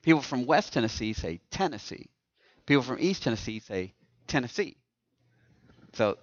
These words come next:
there's a little bit of information from you. I've learned that I can tell a Hoosier, a, an original Hoosier. I consider myself a Hoosier. But you know,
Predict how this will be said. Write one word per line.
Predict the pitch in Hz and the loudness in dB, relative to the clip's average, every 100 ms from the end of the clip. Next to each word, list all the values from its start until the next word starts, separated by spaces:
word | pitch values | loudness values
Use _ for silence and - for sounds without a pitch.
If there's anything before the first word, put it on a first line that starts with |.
| _ _ _ | _ _ _
there's | 139 151 | 4 4
a | 131 | 4
little | 131 110 92 - - - | 4 4 2 -4 -20 4
bit | 139 | 6
of | 123 | 6
information | 127 123 123 127 - | 4 4 2 2 0
from | 107 110 101 | -6 -8 -8
you. | 87 80 _ _ _ _ _ _ _ - - - - | -8 -12 _ _ _ _ _ _ _ -20 -20 -20 10
I've | - 147 | 12 12
learned | 139 165 180 | 12 12 12
that | 151 | 12
I | 143 | 12
can | - 139 | 10 6
tell | - 147 139 | 10 12 10
a | |
Hoosier, | 123 139 147 208 233 _ 120 | 8 2 2 0 -2 _ 0
a, | 117 | 4
an | 127 127 | 8 8
original | 127 127 131 139 123 | 8 6 4 2 0
Hoosier. | 135 151 170 | -2 2 2
I | |
consider | 165 165 175 143 | 2 -2 -2 0
myself | 110 - 113 | -2 0 -2
a | 101 | -2
Hoosier. | 104 107 - - _ - - - | -4 -4 -8 -14 _ -20 -20 -16
But | 113 131 | -6 0
you | |
know, | 160 156 143 | 6 6 4